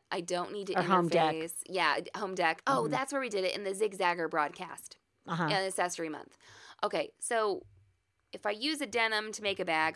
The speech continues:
Speaker 1: oftentimes I feel I don't have to interface.
Speaker 2: Right.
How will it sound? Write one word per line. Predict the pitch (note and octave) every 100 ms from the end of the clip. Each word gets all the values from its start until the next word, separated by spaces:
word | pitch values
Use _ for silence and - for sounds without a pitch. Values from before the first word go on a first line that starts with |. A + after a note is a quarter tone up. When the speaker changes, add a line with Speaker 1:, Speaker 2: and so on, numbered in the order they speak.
| -
Speaker 1:
oftentimes | E3 - F#3+ F#3+ E3 D#3+ E3
I | D3+
feel | - F3+
I | D#3+ D#3
don't | E3 -
have | F3+ C#3+ -
to | -
interface. | C#3+ D#3
Speaker 2:
Right. | C#3+ C3